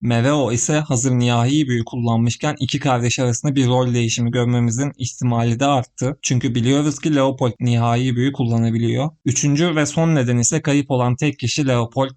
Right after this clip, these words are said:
değil, Randall da kayıp. En son savaşın başladığı üç yüz elli dörtte gördük sanırım. Savaş boyunca da gözükmedi. Randall'ı unutanlar vardır tahminen. Kendisi Kızıl Aslan'ın kaptan yardımcısı ve bir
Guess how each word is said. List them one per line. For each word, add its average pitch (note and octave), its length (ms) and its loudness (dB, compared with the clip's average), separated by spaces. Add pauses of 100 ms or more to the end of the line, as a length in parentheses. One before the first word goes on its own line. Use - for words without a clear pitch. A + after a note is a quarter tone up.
değil, A#2+ 340 -2 (160)
Randall B2 460 0
da A2+ 100 -6
kayıp. C3 400 -4
En C3+ 140 0
son C#3 220 0
savaşın C3 500 0
başladığı B2 380 -2
üç C3+ 200 0
yüz C3 120 0
elli B2 260 0
dörtte B2+ 300 -2
gördük A2 360 -4
sanırım. A#2+ 420 -2 (100)
Savaş B2 460 0
boyunca A#2 300 -2
da C3+ 60 2
gözükmedi. B2+ 640 -2 (100)
Randall'ı D#3 440 2
unutanlar D#3+ 540 0
vardır D3 460 2
tahminen. A#2 460 0 (120)
Kendisi B2 600 0
Kızıl C3+ 300 -2
Aslan'ın B2 400 -2
kaptan B2+ 380 -2
yardımcısı A#2 760 0
ve B2 140 -2
bir C3 180 -2